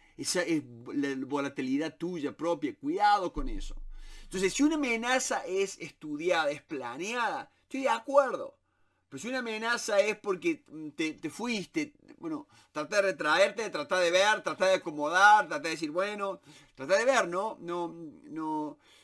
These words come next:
no, no te dejes ir por eso, porque eso te puede costar mucho más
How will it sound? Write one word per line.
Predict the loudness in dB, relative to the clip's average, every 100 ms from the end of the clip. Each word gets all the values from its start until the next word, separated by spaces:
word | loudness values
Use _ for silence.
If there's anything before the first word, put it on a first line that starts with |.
| _ -6
no, | -2 -2 -4 -10 _
no | -12 -8 0
te | 4
dejes | 4 4 -4
ir | -2 -6
por | -4 0
eso, | 0 0 -6
porque | -6 -4
eso | -4 -4
te | -6
puede | -4 -6
costar | -4 -8 -4 -6
mucho | 2 6 6 6 -6
más | -8 -12 -16 -20